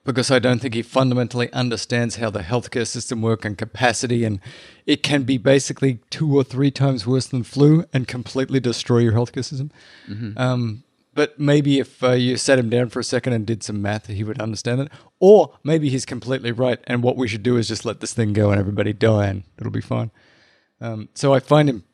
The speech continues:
Speaker 1: frustrating, but, uh, wow. There's not too many things that ultimately he hasn't transformed. Energy, transportation,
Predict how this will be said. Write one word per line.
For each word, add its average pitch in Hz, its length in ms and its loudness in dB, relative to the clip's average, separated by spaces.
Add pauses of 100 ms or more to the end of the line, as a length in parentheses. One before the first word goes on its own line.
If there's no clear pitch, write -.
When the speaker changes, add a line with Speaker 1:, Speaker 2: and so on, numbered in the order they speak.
(220)
Speaker 1:
frustrating, 127 920 0 (100)
but, 113 200 -10 (640)
uh, 113 360 -4 (580)
wow. 117 600 0 (220)
There's 113 260 -6
not 220 720 -2
too 190 140 0
many 180 220 2
things 165 560 0
that 135 280 -2
ultimately 123 960 0
he 117 180 0
hasn't 110 320 0
transformed. 104 720 -8 (1080)
Energy, 117 560 4 (520)
transportation, 117 960 0